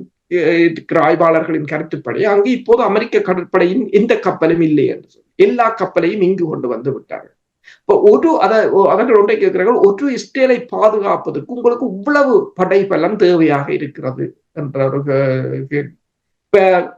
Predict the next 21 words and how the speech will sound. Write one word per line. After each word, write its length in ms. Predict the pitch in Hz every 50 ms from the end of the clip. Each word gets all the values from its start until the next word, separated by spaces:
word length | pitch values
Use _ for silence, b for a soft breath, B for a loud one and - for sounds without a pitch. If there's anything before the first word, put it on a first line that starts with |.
| 196 175
ஹுதீஸ் 300 | 196 226 330 339 320 320
அமைப்பினர் 920 | 277 247 247 240 247 - 247 226 226 226 208 202 202 208 202 202 202 202 196
மீதான 420 | 190 190 196 190 185 185 180 185 180
அந்த 180 | 175 170 165
தாக்குதலை 500 | 156 160 160 156 170 165 170 175 175 165
நடத்துவதற்கு 680 | 160 151 151 156 - 165 165 160 160 156 - - -
அமெரிக்கா 360 | 147 147 151 156 156 - 160 147
பத்து 480 | - - 175 180 - _ _ - 226
நாடுகளை 420 | 190 180 165 170 170 170 165 165 160
கொண்ட 240 | - - 147 151
கூட்டமைப்பை 600 | 151 - 156 156 151 156 147 147 143 143 - 147
அமைத்தாலும், 600 | 127 - 151 156 151 151 - 147 117 120 127 -
அதுல 220 | 277 220 208 226 220
பஹ்ரைனை 600 | 180 151 165 170 220 247 247 233 233 214 180 -
தவிர 360 | - 156 123 120 123 - 208
வேறு 360 | 247 247 185 202 214 214 214
எந்த 280 | 202 190 196 196 196 180
அரபு 300 | 156 156 185 185 180 175
நாடுகளும் 480 | 160 147 143 139 139 135 135 - 147
பங்கு 300 | - 196 170 156 147 139
பெற்றவில்லை. 520 | 131 131 131 - 139 131 - - - -